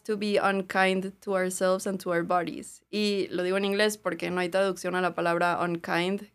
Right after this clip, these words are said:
que creo que le hace justicia, pero es lo opuesto a ser amable. Entonces creo que es algo que se nos enseña, o sea, siempre estar viendo como los defectos. Entonces también es un trabajo que yo puedo hacer a nivel personal con mi propia obra de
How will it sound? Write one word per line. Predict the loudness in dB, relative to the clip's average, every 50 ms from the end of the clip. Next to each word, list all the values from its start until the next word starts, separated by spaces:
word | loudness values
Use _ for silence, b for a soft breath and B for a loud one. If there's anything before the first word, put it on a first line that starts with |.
| _
que | -10 -8 -6
creo | -4 -4 -4
que | -4 -2 -2
le | -2 -2
hace | -4 -4 -6 -6
justicia, | -6 -6 -8 -6 -6 -6 -4 -2 -2 -2 -2 0
pero | 0 2 2
es | 2 0 0 -4 -8 -6
lo | 0 0 0
opuesto | 0 0 -2 -6 -4 -2 -2 0 2
a | 2 2 0 -2 -4
ser | -4 -2 0 0
amable. | 0 0 0 0 0 0 0 -2 -2 -6 -10 b b b b b b b b
Entonces | -8 -4 2 6
creo | 6 6 6
que | 6
es | 4 6
algo | 8 8 8 6
que | 6 2
se | 2 2
nos | 2 0 0 0
enseña, | -2 -2 -2 0 0 0 0 0 0 -2 -2 -2
o | -2
sea, | -2 -4 -2
siempre | -2 -2 -2 -2 -2 -2 -2
estar | 0 2 2 4 4 2
viendo | 2 0 0 0 2 2 4 2 2 0 -2
como | -4 -2 -2 0 0 0 0
los | 0 0 -2 -2
defectos. | -4 -6 -4 -4 -4 -4 -4 -8 -10 -8 -10 -12 -16 -20 _ _ _ _ _ _ _ _ _ -4
Entonces | -2 0 2 2 2 4 6 6 6 6 6
también | 6 6 6 6 4 4
es | 4 4
un | 2 4 4
trabajo | 6 8 8 8 6 6 4 2 2 2
que | 0 -2 0
yo | 2 0 0 0
puedo | -2 0 2 2 4 4 4
hacer | 4 4 2 0 0 0 2 2 2 0 -2 -6 -16 _ -2
a | 0 2
nivel | 2 2 2 2 0 0
personal | 0 -2 -2 -2 -4 -2 -2 -2 -2 -2 -2
con | -2 -2 -2
mi | -2 -4
propia | -4 -4 -4 -4 -2 0 0 2 2
obra | 2 2 2 2 2 2
de | 0 0 0 0 0 -2 -4 -6